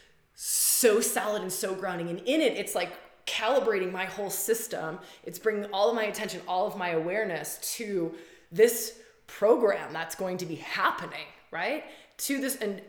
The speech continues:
honoring each individual that's weaving their own individual soul thread into this retreat that's coming up, right? I do it, I don't know, like, ninety percent of the in-person retreats that I run.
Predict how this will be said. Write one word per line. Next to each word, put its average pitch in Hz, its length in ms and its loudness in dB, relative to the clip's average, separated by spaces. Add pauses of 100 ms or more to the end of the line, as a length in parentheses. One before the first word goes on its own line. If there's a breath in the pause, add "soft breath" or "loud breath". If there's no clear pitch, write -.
honoring 208 640 0
each 233 300 -6
individual 190 1120 -2
that's 156 200 -8
weaving 208 460 -2
their 185 200 -2
own 208 220 -2
individual 180 480 -6
soul 202 460 -2
thread 170 640 -4
into 196 360 -6
this 175 340 -6
retreat 247 440 -6
that's - 200 -12
coming 156 340 -12
up, - 240 -12 (280 loud breath)
right? 175 220 -2
I 214 100 0
do 320 240 4
it, - 380 2 (720 loud breath)
I - 60 -10
don't 392 140 -2
know, 180 140 -6
like, 196 280 -2 (260)
ninety 220 680 6
percent 202 560 0
of 170 160 -6
the 196 180 -6
in-person 185 720 -4
retreats 170 500 -8
that 147 120 -4
I 143 60 -4
run. 147 220 -8